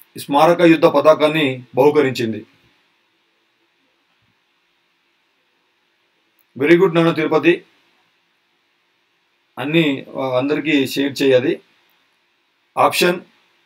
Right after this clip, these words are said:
ఈ ప్రవీణ్ ఇంకా కూడా తప్పు ఆన్సర్ పెడుతున్నావు అంటే నువ్వు ఫాలో కావట్లేదని అర్థం.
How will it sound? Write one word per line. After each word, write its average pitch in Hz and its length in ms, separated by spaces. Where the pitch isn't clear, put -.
ఈ 131 340
ప్రవీణ్ 165 420
ఇంకా 165 220
కూడా 170 160
తప్పు 160 240
ఆన్సర్ 160 320
పెడుతున్నావు 151 420
అంటే 147 300
నువ్వు 139 360
ఫాలో 143 220
కావట్లేదని 135 560
అర్థం. 123 300